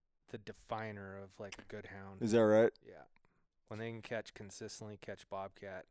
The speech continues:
Speaker 1: you got really good hounds.
Speaker 2: Yeah, so, uh, I've never treed a bobcat. Uh,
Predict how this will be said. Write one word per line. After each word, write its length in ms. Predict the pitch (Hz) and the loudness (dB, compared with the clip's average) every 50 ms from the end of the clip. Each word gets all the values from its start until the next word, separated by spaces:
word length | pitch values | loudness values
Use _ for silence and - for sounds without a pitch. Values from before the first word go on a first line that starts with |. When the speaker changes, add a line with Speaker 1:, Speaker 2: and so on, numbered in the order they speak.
| _ _ _ _ _ _ _ _ _ _ _ _ _ | _ _ _ _ _ _ _ _ _ _ _ _ _
Speaker 1:
you 80 | - 120 | -14 -10
got 220 | 104 113 101 - 104 | -8 -8 -8 -8 -8
really 280 | 107 110 107 104 101 | -8 -6 -6 -6 -8
good 180 | 92 - 95 92 | -10 -12 -14 -14
hounds. 480 | 90 95 95 90 90 90 98 - - _ _ _ _ _ _ _ _ _ - _ - | -14 -14 -16 -16 -16 -18 -18 -20 -20 _ _ _ _ _ _ _ _ _ -20 _ 0
Speaker 2:
Yeah, 200 | 117 123 120 117 | 2 4 4 6
so, 360 | 107 - 110 113 107 107 101 - | 4 4 4 6 6 6 6 4
uh, 600 | 87 104 104 101 98 95 92 90 87 85 82 80 - - _ _ _ _ _ _ _ _ _ _ _ _ _ _ _ _ _ _ _ _ _ _ _ _ _ _ _ | 4 4 4 6 6 6 4 2 2 -2 -4 -6 -10 -14 _ _ _ _ _ _ _ _ _ _ _ _ _ _ _ _ _ _ _ _ _ _ _ _ _ _ _
I've 220 | - 107 98 90 90 | -2 -2 -2 0 0
never 640 | 95 98 101 101 104 98 104 107 104 104 104 - _ _ _ _ _ _ _ _ _ _ _ _ _ _ _ _ _ - | 2 2 4 2 2 2 0 0 2 2 0 -2 _ _ _ _ _ _ _ _ _ _ _ _ _ _ _ _ _ -6
treed 380 | - - - 110 107 104 101 92 | -6 -2 0 0 2 2 2 0
a 60 | 95 | 0
bobcat. 500 | 87 98 98 104 - - - 76 - - - _ _ _ _ _ _ _ _ _ _ _ _ _ _ _ _ _ _ _ _ _ - | 0 0 0 0 -2 -4 -4 -4 -4 -6 -10 _ _ _ _ _ _ _ _ _ _ _ _ _ _ _ _ _ _ _ _ _ -2
Uh, 280 | 101 101 98 92 85 | 0 2 2 4 2